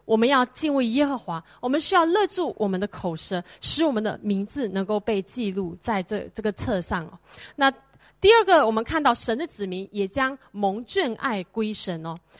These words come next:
那十七、十八节经文这么说：“万军之耶和华说，在我所定的日子，他们必属我，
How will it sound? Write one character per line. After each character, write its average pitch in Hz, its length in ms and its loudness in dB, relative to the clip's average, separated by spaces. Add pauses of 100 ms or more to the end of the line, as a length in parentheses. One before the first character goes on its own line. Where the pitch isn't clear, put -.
(120)
那 302 120 2
十 311 160 -4
七、 415 160 0
十 330 140 -2
八 311 200 6
节 247 160 -2
经 269 200 -6
文 214 160 -4
这 269 100 -8
么 254 100 -6
说 240 300 -4 (200)
：“万 392 200 4
军 339 160 -4
之 370 140 -6
耶 302 120 -2
和 254 60 -4
华 233 160 -2
说， 247 300 -4
在 381 180 2
我 233 180 0
所 208 280 -4
定 359 260 -4
的 233 140 -2
日 269 180 -4
子， 185 240 -8 (240)
他 466 300 6
们 285 240 -2
必 294 180 -2
属 220 320 -4
我， 202 180 -6